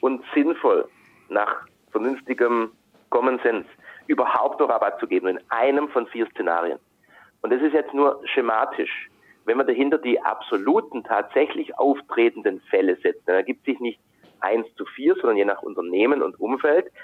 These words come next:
eins zu sieben, eins zu acht, eins zu neun. Das heißt, die Aussage wird nur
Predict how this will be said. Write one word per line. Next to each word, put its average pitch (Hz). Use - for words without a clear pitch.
eins 117
zu 110
sieben, 139
eins 107
zu -
acht, -
eins 92
zu 90
neun. 78
Das -
heißt, 107
die -
Aussage 113
wird 92
nur 95